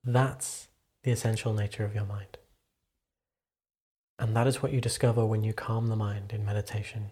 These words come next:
and all discursive thoughts subside. If you found any of this useful, helpful, I hope you did, uh, then I would encourage you now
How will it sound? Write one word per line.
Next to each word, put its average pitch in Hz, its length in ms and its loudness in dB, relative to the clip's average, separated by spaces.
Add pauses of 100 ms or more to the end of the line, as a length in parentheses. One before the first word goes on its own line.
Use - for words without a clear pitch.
(160)
and 110 160 0
all 107 460 0
discursive - 540 -4
thoughts - 320 -2
subside. - 560 -10 (1160)
If 131 220 2
you 120 100 6
found 120 300 4
any 131 280 4
of 120 140 0
this - 440 -4 (560)
useful, 139 540 -2
helpful, 127 600 0 (640)
I - 60 -12
hope - 200 0
you 117 60 4
did, 113 280 -2 (840)
uh, 113 400 0 (300)
then 123 120 4
I 120 100 6
would 117 120 6
encourage 127 480 4
you 113 380 2 (120)
now 110 480 0